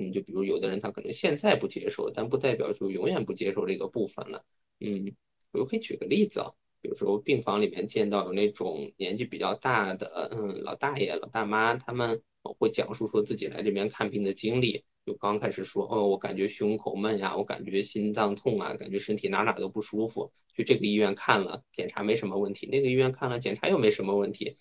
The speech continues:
但又是很担心。”然后好，有一天，哎，路过了这个医院，说，“嗯，干脆死马当活马医，去看一看吧。”然后看了之后发现说，哎，吃了药啊，做了咨询，做了治疗之后，效果是很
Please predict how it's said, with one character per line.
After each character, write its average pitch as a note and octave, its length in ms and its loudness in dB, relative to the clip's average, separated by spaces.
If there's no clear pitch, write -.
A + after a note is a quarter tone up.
但 A#2+ 120 2
又 A#2 140 4
是 A#2 80 2
很 - 220 -4
担 G#2 180 2
心。” G#2 300 -2
然 A2 100 2
后 C3 60 0
好， - 140 -2
有 G#2+ 240 4
一 B2 80 4
天， C#3+ 300 4
哎， C3+ 80 4
路 G#3+ 260 2
过 - 160 4
了 G2+ 80 4
这 G#2+ 100 2
个 G2+ 120 4
医 G2 80 -2
院， G#2 240 4
说 G#2+ 260 -4
，“嗯， B2+ 100 -4
干 D3 160 -4
脆 D3 140 0
死 C#3+ 160 -2
马 A#2+ 160 2
当 B2+ 180 0
活 C3 120 2
马 A2+ 160 2
医， A#2 240 2
去 - 160 -6
看 C#3 260 0
一 G#2 60 0
看 G2 260 -2
吧。” - 160 -4
然 - 80 -4
后 G2+ 60 0
看 - 180 2
了 G2+ 120 0
之 G#2 100 -2
后 G#2+ 160 4
发 G#2+ 220 0
现 G#2 240 -2
说， - 180 -2
哎， G2+ 120 -4
吃 - 160 -2
了 G2+ 140 6
药 G#2 160 8
啊， F#2+ 160 0
做 G#2 180 0
了 F#2+ 100 2
咨 G#2 160 -4
询， G2 440 -4
做 G2+ 160 -2
了 G2 100 0
治 - 140 -8
疗 F#2+ 240 0
之 G#2 140 -4
后， G2+ 140 4
效 A2 220 2
果 - 240 -2
是 G#2 260 0
很 - 100 -6